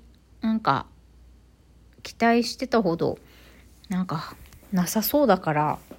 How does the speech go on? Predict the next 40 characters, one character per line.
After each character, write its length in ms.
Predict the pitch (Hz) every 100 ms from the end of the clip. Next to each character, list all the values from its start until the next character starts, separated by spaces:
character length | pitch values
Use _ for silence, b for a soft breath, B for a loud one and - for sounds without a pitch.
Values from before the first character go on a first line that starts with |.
| - - b b b b
こ 140 | - 214
こ 140 | 240
も 160 | 240 240
長 300 | 254 262 262
く 100 | 180
は 140 | 170
勤 340 | 175 - 196
め 120 | 202 202
ら 160 | 202
れ 100 | 208
な 220 | 202 180
い 60 | 165
な 240 | 180 190
っ 40 | 185
て 260 | - -
い 100 | 156 147
う 100 | 151
の 160 | 151
で、 220 | 139 - - b b b b b b b b b - - - - - - - - - - - - - - -
い 140 | 170 160
ろ 160 | 147
い 40 | 147
ろ 80 |
悩 340 | 147 151 151 214
ん 100 | 294
で 120 | 294
る、 140 | 208 -
仕 180 | -
事 260 | 160 147 160
の 100 | 151
こ 140 | 156
と。 200 | 156 - - - - B B B - B B B B B B B
仕 260 | - - 202
事 260 | 208 233
の 160 | 254 262
こ 140 | 269
と 140 | 262 285
と、 240 | - 180
で 140 | 160 208
も、 400 | 180 151 95